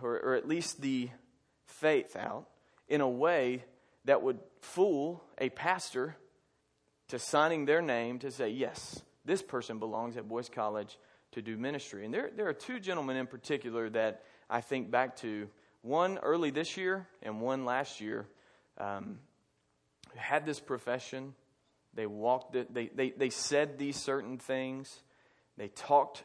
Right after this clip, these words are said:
the Christian talk, yet they did not live Christian lives. They struggle with things like, I, I'm, I'm not gonna mention their names, but they struggle with things like drunkenness. These men preparing for ministry. They struggle with things like smoking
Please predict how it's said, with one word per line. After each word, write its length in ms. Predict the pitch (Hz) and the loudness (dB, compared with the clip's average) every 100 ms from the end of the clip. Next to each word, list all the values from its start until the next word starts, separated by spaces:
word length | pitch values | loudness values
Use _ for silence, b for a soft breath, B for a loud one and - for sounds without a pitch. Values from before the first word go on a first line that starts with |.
| - | -10
the 100 | 120 | -10
Christian 540 | - 143 - 139 123 | -4 -6 -4 -6 -4
talk, 380 | 120 123 123 - - _ _ _ _ _ _ _ _ _ - | 0 0 0 -6 -20 _ _ _ _ _ _ _ _ _ -10
yet 140 | 107 | -6
they 120 | 110 | -4
did 220 | 107 123 120 | -2 -2 0
not 280 | 120 113 | 0 0
live 320 | 117 117 107 - - | 0 -2 -2 -6 -16
Christian 380 | - 117 113 113 | -12 -10 -8 -6
lives. 540 | 120 117 - - - _ b b | -6 -6 -12 -20 -20 _ b b
They 80 | 123 | -4
struggle 420 | 117 - 147 156 | -2 4 4 4
with 180 | 135 135 | 2 0
things 300 | 143 135 123 | 0 -2 0
like, 240 | 127 113 - - - | 2 2 0 -8 -2
I, 180 | 139 | 0
I'm, 240 | 107 131 120 - _ _ _ b b | 0 -4 -6 -16 _ _ _ b b
I'm 60 | 120 | -2
not 80 | 143 | 0
gonna 120 | 147 | 0
mention 260 | 143 - 127 | -2 -4 -4
their 100 | 120 | 0
names, 300 | 143 165 120 | 0 -2 -4
but 100 | 131 | 0
they 100 | 127 | 0
struggle 360 | - 139 147 | 2 2 2
with 120 | 131 127 | -2 -2
things 260 | 135 127 | -4 -2
like 180 | 120 98 | -2 -2
drunkenness. 680 | 120 139 - 107 - - - _ _ _ _ _ _ _ _ _ _ _ _ - | -6 -6 -8 -10 -14 -18 -20 _ _ _ _ _ _ _ _ _ _ _ _ -12
These 200 | 127 123 | -12 -8
men 240 | 123 131 | -4 -4
preparing 400 | 113 120 120 117 | -6 -10 -6 -8
for 100 | 110 | -8
ministry. 500 | 107 113 135 - - - _ b b - | -10 -10 -10 -16 -20 -20 _ b b -4
They 100 | 120 | -2
struggle 360 | - 143 147 | 4 4 4
with 140 | 135 123 | 0 0
things 300 | 135 131 131 | -4 -2 -2
like 180 | 113 | -4
smoking 580 | - 123 131 135 123 113 | -4 -4 -4 -2 -6 -6